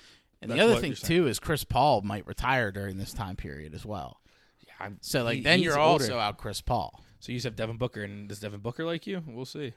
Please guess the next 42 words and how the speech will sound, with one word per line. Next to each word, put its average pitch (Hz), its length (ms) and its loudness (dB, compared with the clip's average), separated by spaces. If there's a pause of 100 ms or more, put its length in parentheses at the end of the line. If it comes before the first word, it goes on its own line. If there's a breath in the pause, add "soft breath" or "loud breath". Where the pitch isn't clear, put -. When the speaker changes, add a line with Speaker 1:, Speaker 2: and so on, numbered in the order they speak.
(140)
Speaker 1:
Yeah, 131 460 -2 (100)
and 113 440 -6
that, - 200 -10
yeah, 107 220 -16
you're 113 140 -14
gonna 117 100 -6
have 107 120 -6
to - 40 -16
build 113 300 -2
from 156 180 -2
there, 143 340 2
and 104 120 -2
it's - 100 -8
gonna 170 120 -8
be 208 40 -6
tough. - 400 -2 (280)
Speaker 2:
Mm-hmm. - 1400 -16
Um, 98 360 -4 (720)
but 117 140 4
all 135 60 4
right, 190 180 6 (180)
that's 123 160 -4
all 165 100 4
I 175 60 4
got 156 180 2
for 156 100 0
N 143 80 0
B 123 160 0
A. 131 200 4
Do 113 160 -6
you 120 60 2
have 120 60 -4
anything 131 280 -2
you'd 117 140 -2
like 113 140 -2
to - 160 -12
add 139 400 2
that 101 160 -4
I 110 80 -4
might 110 200 -2
have 104 140 -4
missed? - 380 -8